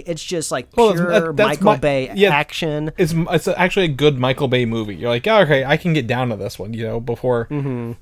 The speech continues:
Speaker 2: before we went to that thing. I mean, I always say, again, Indiana Jones and the Last Crusade is where
Speaker 1: Ooh, yeah,
Speaker 2: I,
Speaker 1: that's
Speaker 2: I lean
Speaker 1: great.
Speaker 2: into it. But again, that's eighty-nine, and that's where he, he looked old then, you know. It's like, when I was like,
Speaker 1: <laughs>
Speaker 2: "Oh,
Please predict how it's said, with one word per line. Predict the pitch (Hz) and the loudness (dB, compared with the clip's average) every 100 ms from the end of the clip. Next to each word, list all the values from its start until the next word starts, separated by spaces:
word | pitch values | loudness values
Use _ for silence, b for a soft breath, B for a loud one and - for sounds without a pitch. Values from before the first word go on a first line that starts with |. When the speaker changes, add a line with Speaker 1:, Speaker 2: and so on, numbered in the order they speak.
| - | -10
Speaker 2:
before | 127 131 | 0 2
we | |
went | 123 120 120 | 2 0 0
to | |
that | 123 135 | 0 0
thing. | 120 101 | -2 -4
I | 143 | -2
mean, | 160 | 2
I | 170 | 4
always | 247 220 - | 8 8 6
say, | 190 | 0
again, | 160 160 160 | 0 -2 -2
Indiana | 175 180 180 170 | -4 0 0 0
Jones | 143 147 147 | 0 0 0
and | 135 | -2
the | 127 | 0
Last | 120 120 - | 0 -2 -4
Crusade | 127 - 123 120 127 127 | -6 -4 -2 -2 -2 -4
is | 120 | -4
where | 120 117 110 | -2 -2 0
Speaker 1:
Ooh, | 147 135 120 107 | -2 -2 -6 -10
yeah, | 123 | -6
Speaker 2:
I, | 127 | -4
Speaker 1:
that's | 135 - 131 | -4 -6 -2
Speaker 2:
I | |
lean | 139 151 | 0 2
Speaker 1:
great. | 151 | 0
Speaker 2:
into | 143 170 | 0 2
it. | 165 - - B B | 2 0 -10 B B
But | 160 160 | 2 6
again, | 196 | 6
that's | 180 170 | 4 2
eighty-nine, | 175 175 156 156 156 | 2 4 4 4 4
and | 147 | 2
that's | 160 | 4
where | 180 | 2
he, | 151 165 | 4 2
he | 170 190 | 2 2
looked | 190 175 | 2 2
old | 165 131 | 0 2
then, | 131 117 | 2 2
you | 110 | 0
know. | 107 | -2
It's | 110 | -2
like, | 120 | -4
when | 117 | 0
I | 117 | 6
was | 165 165 | 6 6
like, | 151 | 0
Speaker 1:
<laughs> | |
Speaker 2:
"Oh, | 156 143 | 2 2